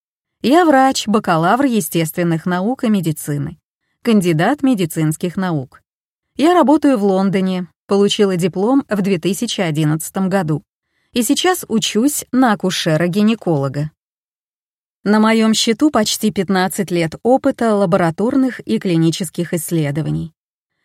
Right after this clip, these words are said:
Да, медицинский костюм я ношу давно.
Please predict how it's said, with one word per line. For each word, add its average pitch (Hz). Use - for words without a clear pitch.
Да, 320
медицинский 277
костюм 277
я 220
ношу 226
давно. 165